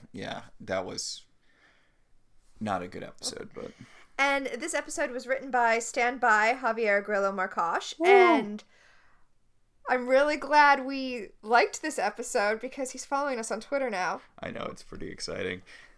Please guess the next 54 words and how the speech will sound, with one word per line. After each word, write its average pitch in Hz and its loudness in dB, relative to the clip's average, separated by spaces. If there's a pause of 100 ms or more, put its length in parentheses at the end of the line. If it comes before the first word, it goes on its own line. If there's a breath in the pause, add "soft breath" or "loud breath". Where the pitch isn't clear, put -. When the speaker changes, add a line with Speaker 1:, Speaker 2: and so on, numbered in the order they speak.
(720 loud breath)
Speaker 1:
I 110 2
don't 113 4
Speaker 2:
So 113 0
Speaker 1:
know 113 4
if 110 0
he 110 -2
listens 101 -4
to - -18
the - -14
podcast, - -10
but 92 -10
it's - -12
neat - -12
that - -16
he's - -16
following - -12
us - -10
on - -16
Twitter. - -16
Speaker 2:
Yes. - -12 (760 soft breath)
And, 220 0
and 226 4
as 254 4
I 262 6
said, 226 0 (640 soft breath)
good 233 6
thing 277 -2
we 247 6
liked 226 4
this 226 -2
episode. 202 0
I 202 6
was, 240 2
I 240 8
was 247 2
nervous 240 2
when 202 -8
I 190 -2
saw 190 0
this 190 -6
was 202 -8
his. 185 -2 (320 soft breath)
This 247 -4
is 247 -8
the 240 0
first 233 -2
one 233 -2
of 202 -6
his 214 -4
we've 202 -4
done 196 0
since 208 -8
he 214 -8
started 175 -4